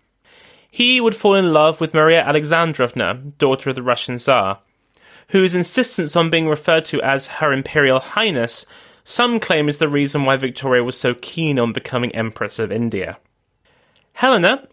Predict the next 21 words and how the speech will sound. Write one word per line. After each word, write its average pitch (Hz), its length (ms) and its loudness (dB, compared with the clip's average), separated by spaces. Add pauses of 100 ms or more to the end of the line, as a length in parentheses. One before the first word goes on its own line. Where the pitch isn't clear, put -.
(120)
was 165 160 -6
one 165 120 2
of 160 40 -2
the 160 80 2
family's 151 560 -2
rebels 143 520 -2 (280)
and 160 140 -2
was 160 140 -6
far 190 320 2
from 175 160 -6
the 151 80 -4
typical 151 480 -4
Victorian 135 560 -2
woman, 113 320 -2 (500)
being 151 260 0
fervently 190 640 0
interested 139 460 -4
in 127 100 -6
science 123 480 -2
and 127 140 -6
medicine. 139 500 -4